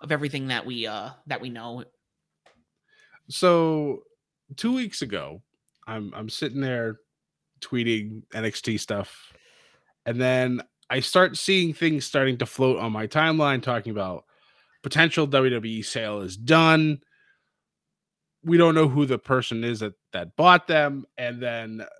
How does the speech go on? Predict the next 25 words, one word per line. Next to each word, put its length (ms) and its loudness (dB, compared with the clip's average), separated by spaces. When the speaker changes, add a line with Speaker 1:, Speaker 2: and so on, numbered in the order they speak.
Speaker 2:
this 360 -6
literally 680 -2
was 340 -12
like 320 -6
watching 720 -6
a 80 -6
wildfire 1040 -2
just 240 -2
explode. 840 -6
Everybody 600 4
and 180 -2
their 120 -4
mother 460 4
had 200 0
an 100 -2
opinion. 560 0
Everybody's 540 2
sources, 760 2
you 80 -6
know, 120 -2
the 80 -2
whole 160 -2
"Trust 380 2
me, 60 2
bro," 480 4